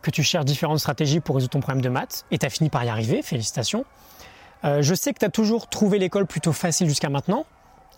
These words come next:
et que tu t'es toujours trouvé très intelligent, mais la vérité c'est que tu peux faire encore mieux si tu travailles un peu plus.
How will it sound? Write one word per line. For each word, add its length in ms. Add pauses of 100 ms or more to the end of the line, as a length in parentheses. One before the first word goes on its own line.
et 80
que 120
tu 180
t'es 100
toujours 220
trouvé 280
très 300
intelligent, 500 (560)
mais 80
la 120
vérité 500
c'est 260
que 60
tu 120
peux 120
faire 320
encore 280
mieux 200
si 80
tu 60
travailles 300
un 80
peu 120
plus. 440